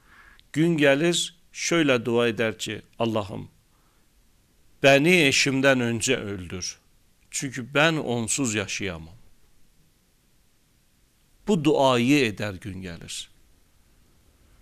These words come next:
Çünkü eşinin kendisine ne kadar büyük bir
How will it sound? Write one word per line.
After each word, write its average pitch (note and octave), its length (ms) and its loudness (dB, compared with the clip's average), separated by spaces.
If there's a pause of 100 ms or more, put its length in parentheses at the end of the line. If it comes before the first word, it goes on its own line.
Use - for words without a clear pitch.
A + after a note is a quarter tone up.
(100)
Çünkü F3 300 -2
eşinin D#3+ 640 0
kendisine B2+ 640 -4
ne E3+ 140 0
kadar C3+ 420 -2
büyük F3 540 -4
bir C#3+ 420 4